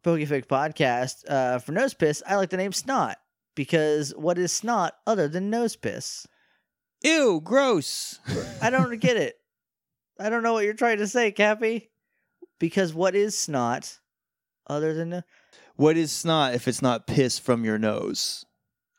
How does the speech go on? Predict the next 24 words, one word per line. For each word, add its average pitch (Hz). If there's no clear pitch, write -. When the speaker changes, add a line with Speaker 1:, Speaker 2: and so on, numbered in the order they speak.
Speaker 1:
Other 156
than 147
no-, 160
oh. 170
Speaker 2:
<laughs> 139
Speaker 1:
Gross. 185
Speaker 2:
Ew, 220
yuck, 226
right? 233
Speaker 1:
Yuck. 214
Speaker 2:
I 180
have 240
to 247
Speaker 1:
That's 226
Speaker 2:
Pokeball. 156
Speaker 1:
yucky. 214
Speaker 2:
I'm 196
gonna 226
Pokeball 226
snot. 208
Speaker 1:
I'm 220
gonna 381
Pokeball 151
it. -